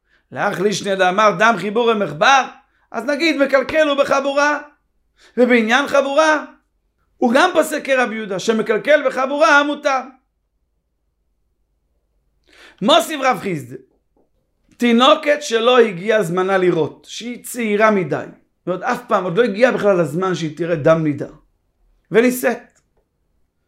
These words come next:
בית שמאי אומרים, "נותנים לה ארבעה לילות, שכל הדם שהיא תראה, זה בגלל דם בתולים, ותולים בזה." ובית הלל אומרים, עד שתחיה המכה.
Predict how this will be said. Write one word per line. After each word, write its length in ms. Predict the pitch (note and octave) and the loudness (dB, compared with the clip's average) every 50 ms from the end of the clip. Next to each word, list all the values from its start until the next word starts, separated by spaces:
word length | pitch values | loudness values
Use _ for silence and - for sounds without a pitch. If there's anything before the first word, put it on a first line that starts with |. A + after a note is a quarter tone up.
| _ _ _ _ _ _ _ _ _ _ _ _ _ _ _ - | _ _ _ _ _ _ _ _ _ _ _ _ _ _ _ -12
בית 320 | C#3+ D#3 G3+ B3+ B3 B3+ | -6 2 4 4 4 4
שמאי 320 | - A3 G#3 G3+ G#3 G#3 | 2 0 2 4 4 2
אומרים, 240 | G3+ G3 G#3+ A3 G#3 | 2 0 0 0 0
"נותנים 380 | F3+ E3+ F3 F3 G#3 A#3 A3+ A3 | -2 -2 -2 -4 -4 -4 -4 -2
לה 140 | G#3+ G3+ F#3+ | -2 -2 -2
ארבעה 340 | E3+ D3+ D3+ D#3 F3+ G#3 | -2 0 0 0 2 2
לילות, 420 | G3+ E3+ D#3 D3+ D3 F3+ G3+ F#3 - | 4 2 2 2 2 -2 -4 -6 -6
שכל 360 | - D#3 - - G#3+ A3+ G#3 | -10 -12 -4 -2 -2 0 0
הדם 320 | G3 D#3+ D3 F#3+ G#3 F#3+ | -2 0 0 -2 -2 -2
שהיא 280 | F3 - F#3 E3 C#3+ - | -6 -6 -8 -10 -10 -10
תראה, 360 | D3 D3 D#3+ A3 C4+ C4+ B3+ - - _ _ _ _ _ _ _ | -12 -8 -4 -2 -2 -2 -2 -4 -12 _ _ _ _ _ _ _
זה 140 | C#3+ D3+ E3+ | -8 -6 -4
בגלל 400 | E3 E3+ F3 F3 G3+ A3+ A3+ G3 | -2 -2 0 2 2 4 4 4
דם 200 | F3 G#3 G#3 G3+ | 4 2 0 2
בתולים, 600 | F#3 F3+ F#3 F3+ F3+ G#3 C4 C#4+ C#4+ C4+ B3+ - - _ _ _ _ _ _ - | 0 -2 -2 0 -2 -2 0 -2 -4 -6 -8 -14 -18 _ _ _ _ _ _ -10
ותולים 440 | F#3 F3+ - A#3+ A#3 A3+ B3+ A#3+ A3+ | -10 -2 4 4 4 4 2 -4 -2
בזה." 260 | G#3+ G3+ E3+ F3+ E3+ E3+ - _ _ _ _ _ _ _ _ _ _ _ - - | -2 -2 -4 -4 -10 -12 -14 _ _ _ _ _ _ _ _ _ _ _ -16 -8
ובית 260 | F#3+ C4+ C4+ C4+ B3 | -6 -6 -6 -4 -4
הלל 280 | B3+ B3+ C#4 C4+ C4 | 0 0 2 2 2
אומרים, 300 | C4 B3+ C4+ C#4 C4+ B3+ | 2 0 0 -2 -2 -2
עד 140 | C4+ D4 D4 | -2 -2 -2
שתחיה 460 | C#4+ B3+ B3 - B3 A3+ A3+ C4 C4 | -4 -10 -10 -8 -8 -8 -4 -4 -2
המכה. 340 | B3 A#3 A3+ G#3+ - G3+ F#3 | -2 -2 -4 -6 -6 -8 -8